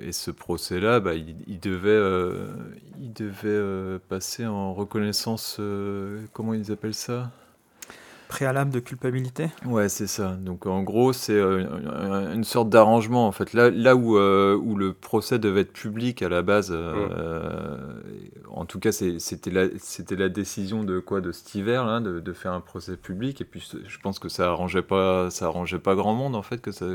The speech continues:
Speaker 1: que ce soit un procès public. Donc, du coup, là, c'est une, une reconnaissance préalable de culpabilité, c'est ça, Bastien ?
Speaker 2: Ouais.
Speaker 1: Et, euh, du coup, ça, c'est, en gros, c'est un petit, c'est un arrangement, quoi. C'est, euh, c'est, euh, c'est, ça se passe à,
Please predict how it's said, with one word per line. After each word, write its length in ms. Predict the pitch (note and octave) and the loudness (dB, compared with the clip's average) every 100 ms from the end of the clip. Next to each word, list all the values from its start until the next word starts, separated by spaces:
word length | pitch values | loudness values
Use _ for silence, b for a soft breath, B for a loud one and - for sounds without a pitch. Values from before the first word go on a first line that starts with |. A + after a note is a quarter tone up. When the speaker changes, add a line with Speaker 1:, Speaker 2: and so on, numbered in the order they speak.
| F2+ | -6
Speaker 1:
que 100 | - | -8
ce 300 | F2 - - | -12 -14 -18
soit 160 | - F#2+ | -6 -4
un 60 | |
procès 300 | F#2 F#2+ - | -4 -6 -8
public. 360 | F#2+ A2 B2 B2+ | -8 -6 -6 -4
Donc, 180 | G#2 F2+ | -4 -4
du 100 | F#2 | -8
coup, 160 | - | -4
là, 140 | B2 A#2 | -2 -2
c'est 140 | - | 0
une, 160 | F#2+ F2+ B B B B B | -2 -4 B B B B B
une 100 | G2+ | -4
reconnaissance 640 | G2 G2+ G2 G2+ F#2+ A#2 - | 0 0 2 0 0 -4 -4
préalable 340 | A2 G2+ G#2 | 0 2 2
de 80 | G2+ | -2
culpabilité, 640 | - G2 F#2+ F#2+ F#2+ A#2 | -6 -4 -2 -2 -2 -4
c'est 140 | A#2+ G2+ | -6 -6
ça, 180 | - | -4
Bastien ? 400 | G#2 G2 - A#2 C3 B B B B B A#2+ | -4 -6 -6 -6 -6 B B B B B -4
Speaker 2:
Ouais. 120 | A2 | 0
Speaker 1:
Et, 60 | F#2+ | 0
euh, 100 | F2+ | 0
du 180 | F2+ | -4
coup, 380 | F2+ - C#3 D3+ | -10 -6 -2 -2
ça, 220 | C#3+ - | -2 -2
c'est, 300 | B2 - F#2+ | 0 2 4
en 200 | F2+ F2+ | 4 4
gros, 220 | F#2+ A2 D3 | 2 4 4
c'est 160 | - | 2
un 80 | F2 | -6
petit, 220 | F2 G#2 - | -8 -12 -14
c'est 200 | - - | -8 0
un 140 | F#2+ G#2+ | 4 6
arrangement, 480 | A#2+ C3 G#2+ G#2+ | 6 6 2 -2
quoi. 160 | A#2+ E2+ | -2 -4
C'est, 180 | - F2+ | -2 -2
euh, 480 | F2 E2+ F2 F2 F2 | -2 -2 -2 -2 -4
c'est, 340 | - F#2 F2 | -4 0 0
euh, 600 | F2 - E2+ E2 - E2 | 0 -2 -4 -6 -6 -8
c'est, 380 | E2 - G#2 G2+ | -6 4 4 4
ça 140 | - G2+ | 0 -6
se 80 | |
passe 260 | - G#2 - | 0 0 2
à, 100 | G#2 | 2